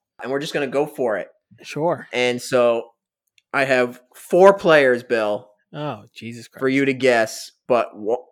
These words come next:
Speaker 1: only, you're only getting one hint because these are, it's not like our normal, like, oh, weird names. Well, there's, there's a twist to it, let's say. But anyway,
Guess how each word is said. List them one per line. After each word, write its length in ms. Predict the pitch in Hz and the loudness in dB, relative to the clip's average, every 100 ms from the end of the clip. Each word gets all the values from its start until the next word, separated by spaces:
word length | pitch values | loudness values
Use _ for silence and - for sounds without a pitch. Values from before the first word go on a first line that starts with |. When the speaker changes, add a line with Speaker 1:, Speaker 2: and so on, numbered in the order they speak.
| - | -2
Speaker 1:
only, 320 | 139 151 151 | 0 2 0
you're 320 | 120 92 127 | -2 0 2
only 160 | 135 139 | 2 2
getting 200 | 131 123 | 0 2
one 200 | 131 139 | 0 0
hint 420 | 147 120 - - 117 | 0 -2 -2 -12 -10
because 240 | 120 110 | -8 -6
these 200 | 117 113 | -6 -4
are, 440 | 110 107 101 98 - _ _ _ _ _ | -2 0 -2 -6 -12 _ _ _ _ _
it's 240 | 117 120 143 | -8 -8 2
not 320 | 147 156 - - _ 156 | 6 6 4 -6 _ -2
like 180 | 131 | 2
our 120 | 127 123 | 2 2
normal, 460 | 127 123 123 123 | 2 2 2 2
like, 240 | 113 107 107 | 2 0 -2
oh, 160 | 113 | -2
weird 340 | 104 120 123 113 | -2 -2 -2 -2
names. 680 | 113 110 110 107 - - - _ | -4 -4 -6 -10 -16 -20 -20 _
Well, 260 | 135 131 127 | -2 -2 2
there's, 220 | 165 147 _ _ _ | 0 0 _ _ _
there's 140 | 180 175 | -4 -4
a 40 | |
twist 380 | - 127 - - | -2 -2 -2 -6
to 80 | 110 | -6
it, 60 | |
let's 180 | 101 95 | -6 -6
say. 120 | 92 82 | -6 -4
But 140 | 101 | -2
anyway, 420 | 156 147 107 87 | 0 2 0 -2